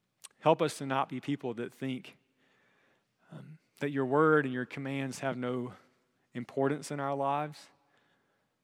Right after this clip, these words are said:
that they're optional, that we can kind of live our lives how we want with no, no regard for others or no regard for your kingdom.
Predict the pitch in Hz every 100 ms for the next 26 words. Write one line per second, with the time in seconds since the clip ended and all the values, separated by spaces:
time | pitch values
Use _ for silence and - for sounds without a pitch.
0 | _ 123 123 117 - 123 139 - 151 147
1 | 151 - _ - 131 127 127 139 139 120
2 | 135 135 135 131 131 127 - 135 127 120
3 | 127 127 127 123 110 127 127 117 _ _
4 | _ _ _ _ _ _ _ _ _ _
5 | _ - 131 143 131 123 127 127 - -
6 | 127 131 123 113 120 120 120 123 123 -
7 | 110 107 - 120 123 127